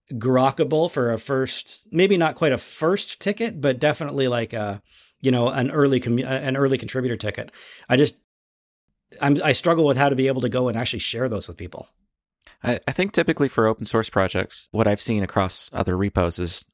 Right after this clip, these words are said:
Speaker 2: the issues will be created and they might throw labels on there saying, like, "Good first issue." I think the Elixir project actually does this.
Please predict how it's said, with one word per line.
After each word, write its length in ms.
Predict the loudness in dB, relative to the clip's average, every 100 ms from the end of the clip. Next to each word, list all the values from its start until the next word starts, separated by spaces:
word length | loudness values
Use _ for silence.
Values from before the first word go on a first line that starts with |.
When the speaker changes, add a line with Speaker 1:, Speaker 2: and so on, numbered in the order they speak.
| _ -4
Speaker 2:
the 200 | -2 0 0
issues 320 | 0 -2 0
will 80 | -2
be 120 | -2
created 520 | -2 -2 0 -2 -4 _ _ -4
and 80 | 0
they 40 |
might 200 | 2 0
throw 160 | 2 2
labels 400 | 4 2 2 0
on 120 | -4
there 140 | -4
saying, 260 | -2 -2 -2
like, 140 | -4
"Good 160 | -2 -4
first 360 | -2 -4 -2 -4
issue." 300 | -4 -4 -4
I 40 |
think 180 | -4 0
the 80 | 0
Elixir 320 | 0 -2 -4
project 400 | -4 -4 -4 -4
actually 240 | -6 -6
does 240 | -4 -4 -4
this. 300 | -8 -10